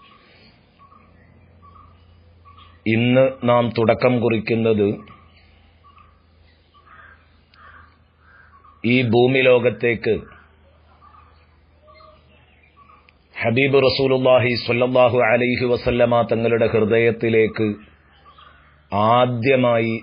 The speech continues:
വെളിച്ചം കണ്ട വിശുദ്ധ ഖുർആനിലെ പ്രഥമ പഞ്ചവചനങ്ങളുടെ ചർച്ചയാണ്. അത് ഉൾക്കൊള്ളുന്ന സൂറത്തുൽ അലഖാണ് നമ്മൾ ആദ്യം തുടങ്ങുന്നത്.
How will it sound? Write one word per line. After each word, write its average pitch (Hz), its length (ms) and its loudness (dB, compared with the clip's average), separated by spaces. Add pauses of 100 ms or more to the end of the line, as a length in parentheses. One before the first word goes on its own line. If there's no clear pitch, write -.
(200)
വെളിച്ചം 107 580 0
കണ്ട 107 220 2 (320)
വിശുദ്ധ 104 380 -2
ഖുർആനിലെ 107 840 2 (180)
പ്രഥമ 113 600 -2 (180)
പഞ്ചവചനങ്ങളുടെ 107 1200 0
ചർച്ചയാണ്. 92 680 -2 (720)
അത് 113 140 -2
ഉൾക്കൊള്ളുന്ന 113 800 0 (200)
സൂറത്തുൽ 110 520 0
അലഖാണ് 107 760 2 (100)
നമ്മൾ 104 260 -2
ആദ്യം 101 280 0
തുടങ്ങുന്നത്. 90 680 -4